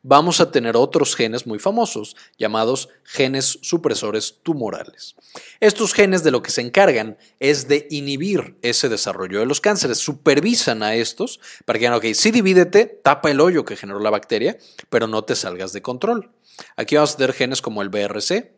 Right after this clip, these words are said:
que es el asociado a cáncer de mama, el R B uno, que es el asociado a retinoblastoma,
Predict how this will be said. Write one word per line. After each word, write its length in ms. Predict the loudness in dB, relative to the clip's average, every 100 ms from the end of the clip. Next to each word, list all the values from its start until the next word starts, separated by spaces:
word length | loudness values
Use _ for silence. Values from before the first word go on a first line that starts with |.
| _
que 100 | -10
es 140 | -8
el 240 | -8 -8 -8
asociado 480 | -8 -6 -6 -4
a 80 | -6
cáncer 340 | -8 -10 -10 -8
de 80 |
mama, 280 | -4 -4 -4 -10 -18 -8
el 180 | -6 0
R 220 | 2 2
B 120 | 2
uno, 460 | 0 -2 -4 -8 _
que 100 | -10
es 120 | -8
el 100 | -6
asociado 360 | -8 -6 -4 -4
a 20 |
retinoblastoma, 960 | -6 -10 -12 -8 -8 -4 -2 -2 -4